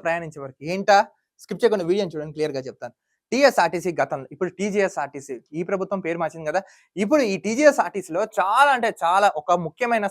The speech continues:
సమస్య ఉంది. ఏంటంటే చిల్లర సమస్య. గతంలో చూసుకున్నాం, చాలా మంది ప్రయాణికులకి కండక్టర్ల మధ్య కొట్లాట జరిగేది. ఎలా? ఈ చిల్లర సమస్యతో. ఇప్పుడు వంద రూపాయలు ఇస్తారండి, టికెట్ ఎంత? ఇరవై ఐదు రూపాయలు అవుతుంది. వాడికి ఎంత ఇవ్వాలి తతిమా? డెబ్బై ఐదు రూపాయలు ఇవ్వాలి. ఆ డెబ్బై ఐదు రూపాయలు ఇచ్చిన తర్వాత డెబ్బై రూపాయలు ఇస్తారు, వాడి దగ్గర ఐదు రూపాయలు చిల్లర ఉండదు. వాడు వెనకాల రాసిస్తాడు.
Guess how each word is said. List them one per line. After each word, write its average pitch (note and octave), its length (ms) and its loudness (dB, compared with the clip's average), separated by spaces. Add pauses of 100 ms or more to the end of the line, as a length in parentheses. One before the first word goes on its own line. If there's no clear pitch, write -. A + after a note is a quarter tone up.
సమస్య E3 300 -8
ఉంది. C3 180 -14
ఏంటంటే F3 360 -4 (360)
చిల్లర C#4 240 8 (120)
సమస్య. C3+ 360 -10 (140)
గతంలో B3+ 340 -2
చూసుకున్నాం, F#3 360 -6 (380)
చాలా A3 240 6
మంది A#3+ 220 -2
ప్రయాణికులకి G#3+ 580 -2
కండక్టర్ల G#3 440 -4
మధ్య F#3+ 220 -6
కొట్లాట F#3+ 260 0 (120)
జరిగేది. C#3+ 260 -6 (120)
ఎలా? F#3+ 140 4 (460)
ఈ E3 100 -2
చిల్లర A#3 280 6
సమస్యతో. D3+ 440 -10
ఇప్పుడు E3 220 -4
వంద F3 160 0
రూపాయలు G3+ 240 2
ఇస్తారండి, F#3 360 -2 (220)
టికెట్ F#3 260 -2
ఎంత? F3+ 160 -6
ఇరవై D#3+ 140 -2
ఐదు D#3+ 120 -4
రూపాయలు E3 200 -2
అవుతుంది. D3 220 -8
వాడికి F3+ 200 -2
ఎంత F#3+ 160 -4
ఇవ్వాలి G3 220 2
తతిమా? F3+ 220 -6 (120)
డెబ్బై C3+ 220 -2
ఐదు C3+ 100 -8
రూపాయలు D3 260 -4
ఇవ్వాలి. B2 160 -8 (280)
ఆ D#3+ 140 2
డెబ్బై E3 240 6
ఐదు G#3 100 0
రూపాయలు G3+ 220 2
ఇచ్చిన G#3 120 -2
తర్వాత G#3 200 0
డెబ్బై E3+ 200 4
రూపాయలు F#3+ 240 2
ఇస్తారు, F#3+ 180 -2
వాడి D#3+ 120 -4
దగ్గర E3 220 -4
ఐదు D#3 120 -6
రూపాయలు D3+ 240 -4
చిల్లర C#3+ 240 -6
ఉండదు. C3+ 160 -20 (380)
వాడు F3+ 160 4
వెనకాల F3+ 300 0
రాసిస్తాడు. D3 420 -6